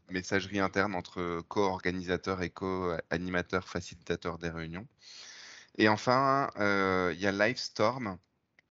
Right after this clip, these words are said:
heu, que la démo utilise par exemple sur les webinaires du D G,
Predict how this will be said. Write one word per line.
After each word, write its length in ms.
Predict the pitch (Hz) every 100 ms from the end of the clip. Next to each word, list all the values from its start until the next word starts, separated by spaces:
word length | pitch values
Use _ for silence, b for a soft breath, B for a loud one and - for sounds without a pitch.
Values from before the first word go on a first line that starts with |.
| _ - -
heu, 180 | 98 95
que 160 | - 95
la 240 | 92 92
démo 320 | 92 107 117
utilise 400 | 110 - 107 113
par 180 | - 104
exemple 280 | 98 101 113
sur 200 | - 98
les 120 | 92
webinaires 540 | 90 98 104 104 104 104
du 140 | - 92
D 140 | 98
G, 300 | 92 104 127